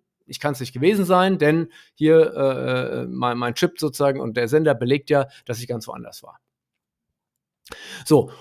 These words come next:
und wenn das dann so wäre, dann, so die naheliegende Überlegung von Gates, dann würde niemand mehr ein Schwerverbrechen ausüben, weil es ja total sinnlos ist,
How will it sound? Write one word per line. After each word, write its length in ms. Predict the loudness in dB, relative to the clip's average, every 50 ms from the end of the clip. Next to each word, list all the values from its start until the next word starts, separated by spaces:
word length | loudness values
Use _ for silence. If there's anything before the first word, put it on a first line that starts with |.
| -20 -20 _ _
und 220 | 2 2 6 6
wenn 180 | 6 6 8 6
das 220 | 2 0 0 0
dann 220 | -2 -2 0 0
so 220 | 0 0 -2 0 2
wäre, 500 | 2 4 4 4 2 0 -4 -8 -10 -16 _ _ _ _ _ _ _ _ _ _ _ _ _ _ _ _
dann, 560 | 2 4 4 4 4 2 2 0 -2 -4 -8 _ _ _ _ _ _ _ _
so 480 | -6 -2 0 0 0 0 -2 -6 -12 _ _ _ -4
die 80 | -2
naheliegende 600 | -2 0 0 0 0 -2 -2 -2 -4 -4 -6 -6 -8
Überlegung 540 | -8 -8 -10 -8 -6 -4 0 0 0 0 0
von 200 | 0 -2 0 0
Gates, 380 | 0 -2 -2 -4 -6 -12 -18 _ _ _ _ _
dann 200 | -2 0 2 4
würde 240 | 4 4 4 4 2
niemand 400 | 2 2 2 2 0 0 -2 -2
mehr 140 | -2 -2 -2
ein 80 | -2 -4
Schwerverbrechen 640 | -2 -2 -2 0 0 -2 -6 -4 -4 -6 -4 -4 0
ausüben, 480 | 2 2 2 2 0 -2 -2 -2 0
weil 120 | 0 0 0
es 100 | 0 0
ja 80 | -2
total 340 | -2 -2 -2 0 0 0 2
sinnlos 460 | 2 4 4 4 6 4 4 2 0
ist, 280 | -2 -4 -4 -4 -8 -14